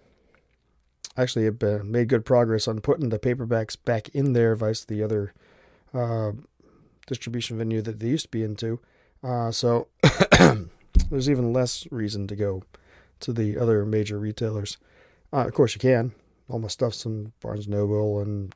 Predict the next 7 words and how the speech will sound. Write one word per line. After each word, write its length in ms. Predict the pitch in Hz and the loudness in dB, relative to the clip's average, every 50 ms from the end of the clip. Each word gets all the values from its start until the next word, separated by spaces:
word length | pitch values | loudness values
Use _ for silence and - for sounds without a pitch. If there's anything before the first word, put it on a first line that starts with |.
| _ _ - | _ _ -10
Kobo 480 | - 113 110 107 101 107 104 104 104 101 | -6 -4 -2 -2 0 0 0 0 0 0
and 100 | 101 101 | 0 0
Amazon 520 | 101 104 104 101 98 107 104 104 104 104 | -2 -2 -2 -2 -2 -2 -2 0 0 0
and 140 | 101 101 104 | 0 -2 -2
Apple 300 | 101 101 104 - 110 104 | -2 -4 -4 -6 -8 -8
Books 400 | 104 - 110 107 - - - - | -8 -8 -8 -8 -8 -8 -8 -6
and 560 | 107 104 104 101 101 98 101 101 101 104 110 | -4 -4 -4 -4 -4 -6 -6 -6 -8 -8 -10